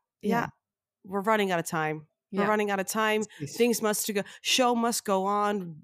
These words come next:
Speaker 1: Eh,
Speaker 2: Ja.
Speaker 1: maakt niet uit wat er nu in mijn leven speelt. Door
Speaker 2: Ja.
Speaker 1: rammen.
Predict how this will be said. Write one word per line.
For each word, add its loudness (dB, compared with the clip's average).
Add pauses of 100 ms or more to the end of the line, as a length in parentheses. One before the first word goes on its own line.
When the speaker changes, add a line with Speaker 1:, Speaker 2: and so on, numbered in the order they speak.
(140)
Speaker 1:
Eh, -2
Speaker 2:
Ja. 0
Speaker 1:
maakt 2
niet 0
uit -2
wat -6
er -2
nu 0
in 0
mijn 0
leven -2
speelt. -4 (220)
Door 2
Speaker 2:
Ja. -10
Speaker 1:
rammen. -2